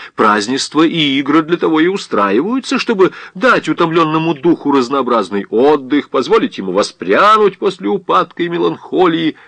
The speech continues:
Далее в комедии выясняется, что Стрепсиад к учению туп. Он посылает в мыслильню вместо себя своего неудачного сынка Фидиппида,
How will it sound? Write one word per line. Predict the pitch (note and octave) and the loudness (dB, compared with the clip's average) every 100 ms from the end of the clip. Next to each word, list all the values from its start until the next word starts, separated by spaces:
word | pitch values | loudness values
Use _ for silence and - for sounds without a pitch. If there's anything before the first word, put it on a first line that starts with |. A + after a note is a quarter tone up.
| - _ _ _ _ _ _ _ _ _ _ | -20 _ _ _ _ _ _ _ _ _ _
Далее | - A2 B2 A2 F#2+ F2+ | -4 2 4 2 0 -2
в | E2+ | -2
комедии | - F2+ F2 E2 | -6 -6 -8 -8
выясняется, | E2 E2 D#2 - C3+ A#2+ - F#2+ | -8 -8 -8 -8 -6 -6 -6 -8
что | - G#2+ | -4 -4
Стрепсиад | F2 - A2+ A#2+ - B2 B2 B2+ B2 | -4 -2 0 0 -2 -2 2 2 0
к | - | -6
учению | A#2+ - B2+ B2 B2 A#2+ | -8 -2 -2 -2 -4 -8
туп. | - - A#2+ - - _ _ _ _ _ _ _ _ _ _ | -4 -4 -4 -6 -14 _ _ _ _ _ _ _ _ _ _
Он | G2+ | -4
посылает | F#2+ - B2+ D3 D#3+ C3+ | 0 0 4 6 4 2
в | C3 | -2
мыслильню | E3 D#3+ D#3 E3+ F3 E3+ E3+ | -2 -4 -2 -2 -2 -2 -2
вместо | E3 E3+ - D#3 | 0 -2 -2 -4
себя | - D#3+ E3 | -4 -2 0
своего | D#3+ D3 D#3 D#3 | 0 0 0 0
неудачного | D#3+ D#3+ D3+ C#3+ C3+ - C3+ | 0 0 0 0 -2 -2 -4
сынка | A#2+ C3 A2 - G#2+ - _ _ _ - | -2 -4 -2 0 0 -4 _ _ _ -4
Фидиппида, | B2+ G#2+ F#2+ F#2 - F#2 F2 F2+ F#3+ | -2 0 -2 -6 -6 -4 -2 0 0